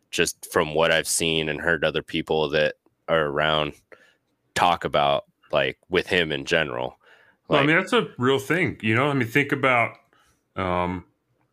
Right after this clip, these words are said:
Speaker 2: even Atlanta this year for McAdoo. I'm
Speaker 1: Yeah.
Speaker 2: sure, regardless of how intentional or, like, whether or not he, you know,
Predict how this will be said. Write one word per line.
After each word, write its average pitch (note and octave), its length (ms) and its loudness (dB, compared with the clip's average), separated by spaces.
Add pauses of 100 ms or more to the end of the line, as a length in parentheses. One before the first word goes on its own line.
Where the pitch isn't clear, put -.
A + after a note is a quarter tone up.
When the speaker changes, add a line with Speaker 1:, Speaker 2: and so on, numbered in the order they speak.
(140)
Speaker 2:
even B2 240 0
Atlanta B2+ 400 2
this G2+ 200 -4
year F2 340 2
for F#2+ 300 -2 (200)
McAdoo. G#2 680 0 (840)
I'm A2 120 2
Speaker 1:
Yeah. D3 40 -2 (100)
Speaker 2:
sure, C#3 400 2 (720)
regardless B2+ 760 2
of G#2 80 -4
how A2+ 260 4
intentional A#2+ 840 -2
or, A2 160 2
like, F#2 160 2
whether G#2+ 240 4
or G2+ 60 2
not G2+ 240 0
he, G2+ 320 -4
you A#2+ 160 0
know, E2+ 320 -2